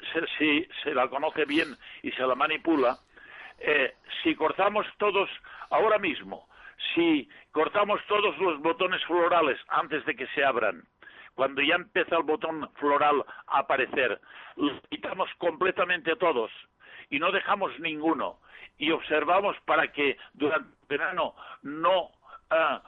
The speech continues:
florezca ninguno, podemos hacerla florecer en el invierno, que esto hacían muy bien los viveristas para poder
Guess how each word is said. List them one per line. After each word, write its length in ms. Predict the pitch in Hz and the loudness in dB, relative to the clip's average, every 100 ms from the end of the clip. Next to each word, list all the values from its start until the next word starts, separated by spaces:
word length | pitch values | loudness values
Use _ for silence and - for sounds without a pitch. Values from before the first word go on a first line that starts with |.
| - | -4
florezca 520 | 165 175 170 - 160 | 2 2 2 0 0
ninguno, 500 | 160 147 143 131 147 - - - - | 0 0 0 0 -2 -6 -20 -18 -2
podemos 400 | 147 175 196 175 | 2 2 2 0
hacerla 500 | 180 - 180 170 143 | -2 0 0 2 0
florecer 680 | 147 156 151 - 156 160 - - - - | 0 0 0 0 0 -2 -6 -20 -20 -2
en 200 | 143 143 | -2 0
el 140 | 151 | 0
invierno, 720 | 139 135 131 131 113 92 78 - - - - _ | 0 0 0 2 0 -6 -12 -18 -20 -20 -20 _
que 140 | 170 180 | -2 -2
esto 320 | - 185 - | 0 -2 -2
hacían 320 | - 170 165 | -8 -2 -2
muy 140 | 175 185 | -2 -4
bien 280 | 160 156 156 | 0 0 0
los 180 | 143 113 | -2 2
viveristas 640 | 165 165 160 - - 139 - - - - _ | 2 2 0 0 0 -2 -2 -16 -20 -20 _
para 240 | 139 143 | 2 2
poder 360 | 123 143 165 | 2 0 0